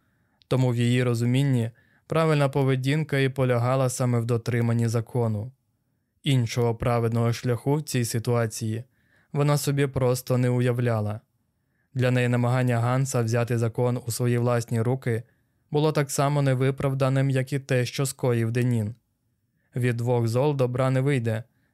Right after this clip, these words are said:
наполягала вона, і тому існував лише один спосіб покарання убивці, законний спосіб, визначений суспільством.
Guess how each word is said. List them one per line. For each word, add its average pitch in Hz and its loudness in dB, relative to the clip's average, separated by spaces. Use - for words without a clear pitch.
наполягала 120 0
вона, 120 -2
і 127 -2
тому 127 2
існував 120 0
лише 123 0
один 131 2
спосіб 117 -4
покарання 117 -2
убивці, 123 -4
законний 143 0
спосіб, 131 -2
визначений 117 0
суспільством. 117 -4